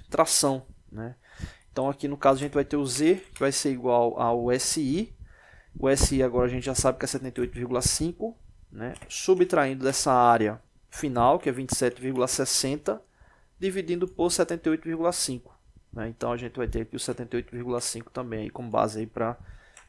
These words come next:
é, dividir, né? Então, setenta e oito vírgula cinco subtraindo de vinte e sete vírgula sessenta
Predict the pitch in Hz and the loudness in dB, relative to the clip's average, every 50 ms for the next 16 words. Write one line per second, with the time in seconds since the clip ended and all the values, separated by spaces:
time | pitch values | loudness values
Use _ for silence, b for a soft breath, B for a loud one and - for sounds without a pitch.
0 | b - - 113 110 110 110 110 110 110 110 110 - - 117 127 131 160 151 113 | b -6 -2 0 0 2 2 2 0 0 0 -2 -2 -4 -4 -2 0 0 0 0
1 | 110 104 98 - _ _ - 113 117 64 - 113 - - 131 135 139 - B B | -2 -6 -8 -10 _ _ -16 -14 -12 -12 -12 -8 -2 -2 -2 -2 -2 -6 B B
2 | B B B B B B B B - 156 143 - 170 170 - 175 160 156 160 165 | B B B B B B B B 2 2 4 2 2 4 6 6 8 8 8 6
3 | 165 160 - - - 151 143 139 135 127 123 - - - _ _ 139 123 139 160 | 6 4 0 -2 0 0 2 2 0 -2 -4 -6 -8 -12 _ _ -8 -2 2 2
4 | 170 156 160 156 156 - - - - 147 143 139 131 - 127 - - 156 139 147 | 4 4 6 4 6 6 4 2 2 0 -2 -4 -6 -8 -6 -4 -2 -2 0 0
5 | 143 - 156 139 131 131 127 131 127 131 131 127 123 135 135 - - - - - | 0 2 2 2 2 0 -2 -6 -4 -4 -4 -2 -2 -4 -4 -2 0 0 2 4
6 | 131 123 120 117 - 123 110 110 120 120 123 117 120 120 117 - - 147 147 - | 6 4 4 4 0 -8 -8 -6 -4 -4 -4 -2 -2 -2 -2 -2 0 0 0 2
7 | - - 160 156 170 170 - 214 214 | 2 2 2 0 0 -2 -4 -6 -8